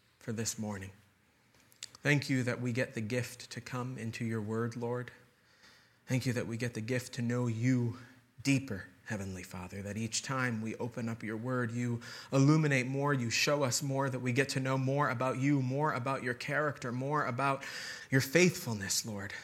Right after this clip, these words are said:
and more about your design and plan, Lord. So we thank you for this time, Heavenly Father. And Lord, I just pray that you can help distractions be put aside,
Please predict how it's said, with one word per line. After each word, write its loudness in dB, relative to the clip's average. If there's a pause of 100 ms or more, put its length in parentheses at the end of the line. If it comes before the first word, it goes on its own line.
(720)
and -4
more 0
about -2
your 0
design -4 (160)
and -10
plan, -6
Lord. -12 (1080)
So -8
we 0
thank 2
you 0
for -6
this -4
time, -4
Heavenly -4
Father. -2
And 0
Lord, 4
I 2
just -2
pray 2
that -4
you 0
can -2
help 2 (440)
distractions 2
be -2
put -6 (180)
aside, 0